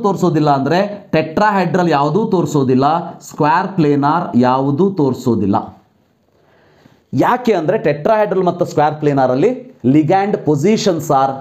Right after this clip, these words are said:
same with respect to each other. ಅದಕ್ಕೆ ಇದರಲ್ಲಿ ನಾನ್ ಸೂಪರ್ ಇಂಪೋಸಿಬಲ್ ಮಿರರ್ ಇಮೇಜ್ ಬರಬೇಕು, ಹೌದಾ? ಅದು ಪಾಸಿಬಿಲಿಟಿ ಇಲ್ಲ. ಹಾಗಾದ್ರೆ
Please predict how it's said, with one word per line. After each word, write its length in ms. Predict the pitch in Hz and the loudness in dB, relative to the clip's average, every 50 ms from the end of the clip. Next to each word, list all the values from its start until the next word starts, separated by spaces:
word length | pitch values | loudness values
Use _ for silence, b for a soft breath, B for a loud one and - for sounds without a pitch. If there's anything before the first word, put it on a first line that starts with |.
| - - - - | -12 -14 -4 0
same 340 | 170 170 185 208 220 233 233 226 - - - - 110 135 | 2 4 6 4 4 2 0 -4 -10 -16 -12 -4 -2 -2
with 180 | 190 - - 202 185 | -2 0 0 0 0
respect 400 | 175 - - - 139 123 - - - | 0 -2 -2 -2 -2 -2 -2 -2 -2
to 60 | 214 - - - 123 | -2 -2 0 0 -2
each 140 | 117 117 - 107 | -2 0 -2 -2
other. 140 | 104 123 127 - - - - _ _ b b b b b b b b _ 135 | 0 0 -2 -2 -6 -14 -20 _ _ b b b b b b b b _ -2
ಅದಕ್ಕೆ 300 | 160 170 240 - 190 165 156 156 151 - - - - _ - 175 | -2 -2 -2 0 0 0 0 -2 -6 -12 -20 -20 -8 _ 0 2
ಇದರಲ್ಲಿ 400 | 175 220 214 202 180 170 160 156 151 156 151 - - - _ _ _ _ _ _ _ _ _ _ _ _ _ _ _ _ _ 139 151 165 | 2 2 2 2 2 0 0 -2 -2 -4 -8 -14 -18 -20 _ _ _ _ _ _ _ _ _ _ _ _ _ _ _ _ _ -2 0 2
ನಾನ್ 200 | 175 214 254 254 254 | 2 0 0 0 -2
ಸೂಪರ್ 240 | 247 240 233 226 214 220 | -2 0 0 0 -2 -2
ಇಂಪೋಸಿಬಲ್ 460 | 202 - 208 208 175 185 175 185 180 170 | -2 0 0 0 0 0 0 0 0 2
ಮಿರರ್ 200 | 160 170 175 170 165 | 2 2 2 0 0
ಇಮೇಜ್ 180 | 165 160 143 127 143 | -2 -2 -2 -2 -2
ಬರಬೇಕು, 300 | 139 127 131 127 - 123 117 | -2 -2 -2 -2 -2 -2 0
ಹೌದಾ? 160 | 127 156 170 139 B B B B B - | 0 0 0 -2 B B B B B -2
ಅದು 120 | 160 175 165 165 156 | -2 -2 -2 0 -2
ಪಾಸಿಬಿಲಿಟಿ 500 | 147 151 156 156 135 117 107 104 - 185 147 | -2 -2 -2 -2 -2 -2 -2 0 0 0 0
ಇಲ್ಲ. 100 | 110 98 - - - - _ _ _ _ _ - - - | 0 -2 -6 -10 -16 -20 _ _ _ _ _ -20 -6 -4
ಹಾಗಾದ್ರೆ 320 | 165 180 175 170 156 - | -2 0 0 0 0 0